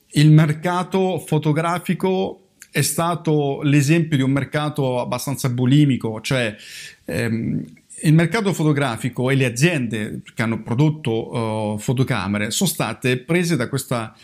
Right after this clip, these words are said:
compulsività legata a, a un profitto pazzesco, tra l'altro producendo prodotti neanche eccellenti, perché diciamo la verità, ragazzi, le fotocamere digitali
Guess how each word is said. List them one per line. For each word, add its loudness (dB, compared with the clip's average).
compulsività 2
legata -2
a, -6
a -6
un -2
profitto 0
pazzesco, -2
tra -4
l'altro -4
producendo 0
prodotti 0
neanche -2
eccellenti, 0
perché -2
diciamo 0
la -2
verità, -4
ragazzi, -6
le 2
fotocamere -4
digitali -4